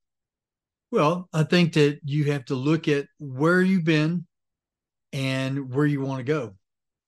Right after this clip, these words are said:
And based on what happened previously, you look at what went well and what didn't go so well. And so you wanna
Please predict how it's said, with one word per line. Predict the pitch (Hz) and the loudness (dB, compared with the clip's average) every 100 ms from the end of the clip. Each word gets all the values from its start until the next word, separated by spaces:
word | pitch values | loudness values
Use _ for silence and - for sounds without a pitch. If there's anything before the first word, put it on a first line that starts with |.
| _ _ _ | _ _ _
And | 135 127 127 127 127 139 - 110 | -8 -4 -2 -2 -2 -6 -8 -2
based | 151 160 156 160 | 2 2 2 0
on | 139 135 | 0 0
what | 131 147 | -2 -2
happened | 131 151 143 131 117 | -2 -4 -4 -8 -6
previously, | 233 208 139 - 123 131 165 - - _ - | -2 2 2 0 -4 -4 -4 -10 -20 _ 0
you | 143 | 4
look | 147 165 165 | 6 6 4
at | 147 143 - _ _ _ _ _ _ _ _ | 2 0 -4 _ _ _ _ _ _ _ _
what | 127 156 151 | -4 -2 2
went | 170 175 | 0 0
well | 151 185 160 117 - _ _ _ _ _ _ _ | 0 2 0 -4 -14 _ _ _ _ _ _ _
and | - 110 113 117 | -12 -8 -8 -6
what | 123 139 | -4 0
didn't | 165 262 247 | 2 4 6
go | 156 120 | 4 2
so | 113 123 | -2 -6
well. | 107 101 95 - _ _ _ _ _ _ - | -6 -6 -8 -16 _ _ _ _ _ _ -2
And | 143 | -2
so | 143 | 2
you | 147 156 | 4 4
wanna | 180 156 131 | 4 2 0